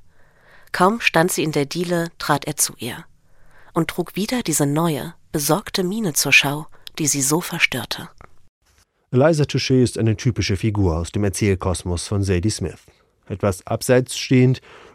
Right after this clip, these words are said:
Speaker 2: überblickt sie die größeren Zusammenhänge des Tichborne-Prozesses.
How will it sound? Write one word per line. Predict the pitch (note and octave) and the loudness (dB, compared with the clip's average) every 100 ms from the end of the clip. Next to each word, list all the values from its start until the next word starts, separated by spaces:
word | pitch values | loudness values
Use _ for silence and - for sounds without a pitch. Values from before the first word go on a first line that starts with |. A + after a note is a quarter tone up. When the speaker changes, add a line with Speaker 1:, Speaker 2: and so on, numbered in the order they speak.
| - | 4
Speaker 2:
überblickt | C3+ B2+ D#3+ - | 6 6 2 0
sie | E3 | 2
die | D3 C#3 | 2 2
größeren | A#2+ A2+ G#2+ A2 G#2+ | 4 4 4 2 0
Zusammenhänge | G2 B2 G#2+ G#2 F#2 F#2 F2+ F2 | 0 0 2 2 0 0 0 0
des | F2 - | -4 -2
Tichborne-Prozesses. | G#2+ - - F#2 F2 G2 - F#2 - - - | -4 -4 -4 -2 -2 -6 -6 -6 -8 -12 -14